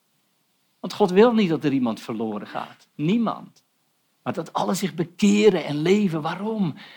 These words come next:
Nou ja, daar heeft God zoveel eer van. Tot eer van mijn Vader. De, de Heer Jezus zegt tegen die mensen in Johannes zes, wat we lazen,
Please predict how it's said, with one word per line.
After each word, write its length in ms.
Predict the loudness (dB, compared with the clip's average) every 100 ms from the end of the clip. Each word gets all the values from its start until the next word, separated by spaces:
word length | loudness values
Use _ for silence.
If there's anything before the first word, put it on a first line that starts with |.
| -14
Nou 140 | -6 -2
ja, 220 | 0 -2 -8 -10
daar 160 | -6
heeft 200 | -4 -4
God 180 | -2 -4
zoveel 500 | 2 2 2 0 -2 -2
eer 380 | 0 2 0
van. 460 | -2 -4 -6 -8 -16 _ _ _ _ _ _ _ _ _
Tot 160 | -2 0
eer 180 | 2 2
van 140 | 2
mijn 180 | 0 -2
Vader. 480 | -4 -8 -8 -8 -10 -12 -20 _
De, 180 | 4 8
de 80 |
Heer 140 | 6 6
Jezus 400 | 4 2 2 -2
zegt 180 | -4 -2
tegen 220 | 0 0
die 100 | 0
mensen 340 | 0 0 0
in 60 | 2
Johannes 420 | 2 2 0 -2
zes, 180 | -4 -4
wat 160 | -2
we 80 | 0
lazen, 460 | 2 4 2 0